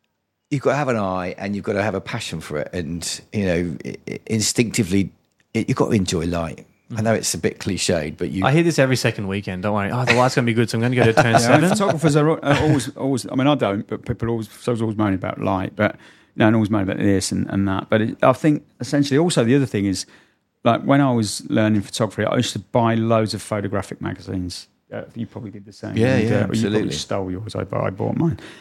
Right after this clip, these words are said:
Speaker 3: But, um, so, and you just used to look, like, even, like, amateur photographers, some brilliant, brilliant amateur photographers, insane. Like, you look, even now, you look for amateur photographer and you're like, "How,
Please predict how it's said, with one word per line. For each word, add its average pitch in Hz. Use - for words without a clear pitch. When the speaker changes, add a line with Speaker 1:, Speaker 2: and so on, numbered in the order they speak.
Speaker 3:
But, 147
um, 120
so, 135
and 131
you 135
just 147
used 143
to 135
look, 139
like, 135
even, 175
like, 143
amateur 131
photographers, 120
some 151
brilliant, 170
brilliant 131
amateur -
photographers, 113
insane. 147
Like, 110
you 135
look, -
even 151
now, 143
you 107
look 127
for 117
amateur 113
photographer 113
and 110
you're 107
like, -
"How, 147